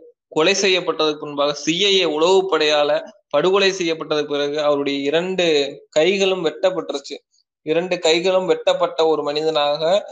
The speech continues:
இருக்கக்கூடிய, ஏன்னா அன்றைக்கு இருந்தது ஒரு கை ரேகையை வச்சுதான் ஒரு மனிதன் வந்து யார் என்பதை முடிவு செய்யக்கூடிய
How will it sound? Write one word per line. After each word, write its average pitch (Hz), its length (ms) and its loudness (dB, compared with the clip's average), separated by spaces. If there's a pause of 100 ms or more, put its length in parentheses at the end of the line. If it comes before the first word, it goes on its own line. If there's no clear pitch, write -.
(180)
இருக்கக்கூடிய, 160 480 -6 (100)
ஏன்னா 156 240 0
அன்றைக்கு 156 480 -4
இருந்தது 175 480 -2
ஒரு 196 240 -2
கை 160 160 -2 (140)
ரேகையை 185 400 2
வச்சுதான் 170 380 0
ஒரு 160 100 0
மனிதன் 156 400 -4
வந்து 156 220 -6
யார் 160 320 2
என்பதை 156 360 -2
முடிவு 160 300 -4
செய்யக்கூடிய 151 500 -6